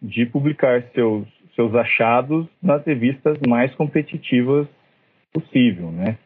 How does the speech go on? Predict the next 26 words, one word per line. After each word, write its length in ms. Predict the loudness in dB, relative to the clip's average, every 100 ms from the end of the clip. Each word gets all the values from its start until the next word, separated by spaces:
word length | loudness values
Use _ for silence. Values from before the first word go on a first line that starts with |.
| -2
Nem 200 | 0 0
sempre 400 | 0 0 2 2
isso 180 | 0 2
é 80 | 0
viável. 680 | 2 0 0 0 -2 -8 -14 _ _ _ -4
Então, 600 | -2 2 2 2 -2 -4
o 80 | -6 -10 _
que 100 | -2
a 100 | 0
gente 260 | 0 -4 -8 -6
faz 480 | 0 2 2 0 -4 -14 _ _
na 240 | -2 2
hora 220 | 2 2
de 80 | -2
escolher 320 | -4 -2 0
uma 140 | 0 -2
revista 720 | -6 -2 0 0 -2 -6 -6 -8 _ _ _ _ 2
é 260 | 4 2 0 _ _ _ _
fazer 180 | 0 0
uma 120 | 2
análise 300 | 2 0 -2
crítica 480 | -2 0 0 -2 -4
do 80 | -4
potencial 640 | -4 -2 -2 -2 0 0
do 80 | 0
trabalho. 560 | -2 -2 0 -2 -6